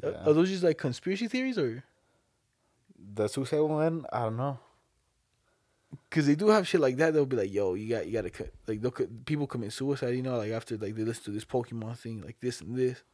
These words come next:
Speaker 1: And you're like, "What?" You know what I'm saying? Hypno. What
Speaker 2: Yo, how tall you think he is?
Speaker 1: Isn't he, like, six something?
Speaker 2: No, he's five three.
Speaker 1: Five three? Mm, that's why. That's why he a creep and shit, you know?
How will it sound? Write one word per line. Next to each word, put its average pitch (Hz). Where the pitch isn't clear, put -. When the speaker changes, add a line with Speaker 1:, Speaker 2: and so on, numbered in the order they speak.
Speaker 1:
And 110
you're 98
like, 87
"What?" 131
You 117
know 110
what 98
I'm 107
saying? 120
Hypno. 139
What 98
Speaker 2:
Yo, 104
how 113
tall 117
you 117
think 113
he 110
is? 110
Speaker 1:
Isn't 135
he, 160
like, 113
six 139
something? 185
Speaker 2:
No, 104
he's 101
five 101
three. -
Speaker 1:
Five 123
three? 139
Mm, 120
that's 139
why. 127
That's 127
why 127
he 117
a 82
creep -
and 110
shit, -
you 117
know? 123